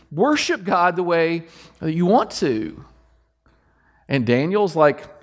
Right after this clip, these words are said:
I, I was thinking about this on the way home. All right, if he had been young, would he have done it that way?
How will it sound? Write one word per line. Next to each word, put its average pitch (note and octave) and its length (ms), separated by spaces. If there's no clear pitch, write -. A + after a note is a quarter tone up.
I, - 420
I A#3+ 100
was C4+ 240
thinking F4 240
about C4 160
this B3+ 160
on A3+ 100
the G3+ 60
way F#3 140
home. C#3 220
All G#3+ 80
right, C4 80
if B3+ 100
he D#4 60
had D#4+ 100
been A#3 160
young, F#3+ 460
would D4+ 100
he C4 60
have B3 120
done C4+ 140
it - 100
that - 160
way? - 200